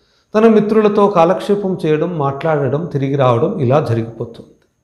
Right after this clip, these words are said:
తన తోటి వాళ్ళందరూ ఏదో ఒక పనులలో స్థిరపడిపోతూ, చిన్నగా సంపాదించడం మొదలుపెట్టేస్తూ ఉన్నారు.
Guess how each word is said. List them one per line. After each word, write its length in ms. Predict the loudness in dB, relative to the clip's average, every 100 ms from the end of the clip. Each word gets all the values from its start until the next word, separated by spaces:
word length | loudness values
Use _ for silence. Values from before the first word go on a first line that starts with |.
| _ _ _ _ _ _ _ _ _ _ _ _ _ 2
తన 180 | 2 6
తోటి 240 | 4 4
వాళ్ళందరూ 680 | 4 4 4 0 0 0 0
ఏదో 340 | 2 2 2
ఒక 120 | 0 0
పనులలో 500 | -2 -2 -2 0 -2
స్థిరపడిపోతూ, 840 | -2 -2 0 -2 -2 -2 -2 -4
చిన్నగా 460 | -4 -2 0 2 2
సంపాదించడం 840 | 0 -4 -2 -2 -2 -4 -4 -4
మొదలుపెట్టేస్తూ 760 | -6 -6 -6 -6 -6 -8 -8
ఉన్నారు. 380 | -6 -4 -6 -10